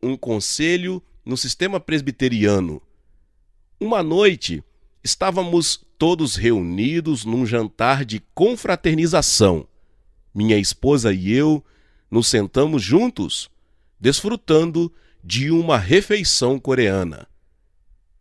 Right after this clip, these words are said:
"Vá ao presbítero Kim e diga-lhe que seu filho será curado esta noite. Falou-me ao coração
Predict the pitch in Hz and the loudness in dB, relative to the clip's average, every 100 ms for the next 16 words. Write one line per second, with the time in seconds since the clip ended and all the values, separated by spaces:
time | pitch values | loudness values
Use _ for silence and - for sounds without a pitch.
0 | _ 90 120 190 196 - _ _ - 147 | _ -4 2 4 2 0 _ _ 2 2
1 | 165 160 120 113 160 156 135 - 175 208 | 2 0 -2 -2 -4 -4 -4 -6 -6 -4
2 | 135 - _ _ _ _ 113 107 202 180 | -6 -10 _ _ _ _ -8 -4 0 0
3 | 156 - 131 147 135 - 156 180 175 180 | 0 -4 -2 -2 -2 -4 -6 -6 -6 -8
4 | _ _ - - 127 131 - 170 160 202 | _ _ -8 0 2 0 0 0 2 2
5 | 151 120 - 98 101 92 78 - - _ | 2 0 2 2 2 2 -2 -12 -16 _
6 | _ _ _ - 175 175 151 156 156 151 | _ _ _ -2 2 4 4 4 2 -2
7 | 147 - 117 107 117 110 95 - 117 135 | -2 2 2 2 2 2 2 2 2 2
8 | 156 | 0